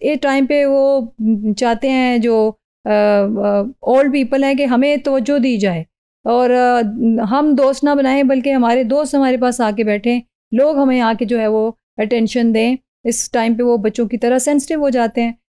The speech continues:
तो यहाँ पे अगर उनको ये चीज़ नहीं मिलती तो वो मायूसी का शिकार हो जाते हैं। वो कहते हैं, "जी मैं तो अब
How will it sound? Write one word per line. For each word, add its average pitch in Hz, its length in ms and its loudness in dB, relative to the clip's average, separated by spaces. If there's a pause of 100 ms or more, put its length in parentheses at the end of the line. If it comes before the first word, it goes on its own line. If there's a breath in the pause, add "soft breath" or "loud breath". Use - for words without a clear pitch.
तो 240 80 2
यहाँ 269 340 2
पे 302 100 0
अगर 285 180 0
उनको 277 200 2
ये 269 160 2
चीज़ 233 240 -2
नहीं 247 140 2
मिलती 240 280 0
तो 240 120 -2
वो 226 260 0
मायूसी 220 560 -2
का 233 120 0
शिकार 208 400 -2
हो 208 60 0
जाते 202 220 0
हैं। 214 40 0
वो 208 60 -2
कहते 202 220 -2
हैं, 208 80 0
"जी 208 120 -2
मैं 185 220 -2
तो 190 120 -2
अब 185 100 -6